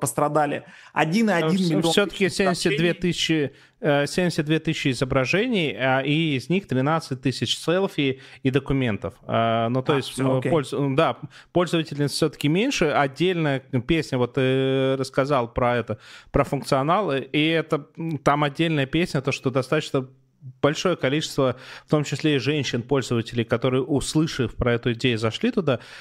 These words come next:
Speaker 2: удивились, что это превратилось, а, из здравой идеи, где вы можете, э, защитить себя от потенциального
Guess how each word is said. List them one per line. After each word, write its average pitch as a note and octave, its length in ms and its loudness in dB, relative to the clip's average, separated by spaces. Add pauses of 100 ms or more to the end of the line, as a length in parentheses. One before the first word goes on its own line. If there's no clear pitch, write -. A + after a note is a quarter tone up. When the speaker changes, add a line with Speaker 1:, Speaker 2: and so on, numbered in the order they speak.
(120)
Speaker 2:
удивились, D3+ 540 0
что - 240 0
это F3+ 260 0
превратилось, C#3+ 1040 -2
а, C3+ 380 2
из D3 480 0
здравой C3 560 0
идеи, C3 300 0
где A2 180 -4
вы A#2+ 80 0
можете, C3 400 -2 (280)
э, A2 400 0 (140)
защитить - 480 0
себя A#2 240 0
от A2 100 -6
потенциального B2 720 0